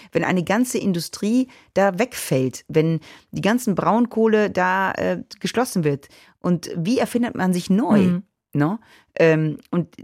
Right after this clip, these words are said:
Speaker 1: äh, zum Beispiel, dass man eben in diesen Seen jetzt baden kann, ähm, dass man, dass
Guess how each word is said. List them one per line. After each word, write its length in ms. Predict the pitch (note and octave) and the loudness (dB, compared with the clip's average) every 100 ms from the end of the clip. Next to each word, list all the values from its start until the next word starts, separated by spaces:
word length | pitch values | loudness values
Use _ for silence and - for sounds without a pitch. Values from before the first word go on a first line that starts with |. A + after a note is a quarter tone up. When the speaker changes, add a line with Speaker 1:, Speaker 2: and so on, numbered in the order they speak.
| - - | -18 -14
Speaker 1:
äh, 240 | - - | -12 -12
zum 120 | - | -6
Beispiel, 140 | E3 E3 | -4 -2
dass 140 | E3+ | 0
man 140 | F3 D#3+ | 0 0
eben 220 | F3 E3 | 0 0
in 100 | D#3+ | 0
diesen 240 | D#3+ E3+ | 2 0
Seen 260 | D3+ F3 F3 | 2 2 2
jetzt 200 | D#3 - | -2 -2
baden 340 | C#3 E3 F#3+ | -2 0 -4
kann, 460 | F3 F3+ F3 F3 E3+ | -2 0 0 -2 -2
ähm, 420 | D#3 D#3+ D#3 D#3 | -2 0 0 -2
dass 200 | E3 E3+ | -2 -2
man, 340 | E3+ E3 E3 - | -2 -2 -4 -4
dass 280 | E3 - | -4 -4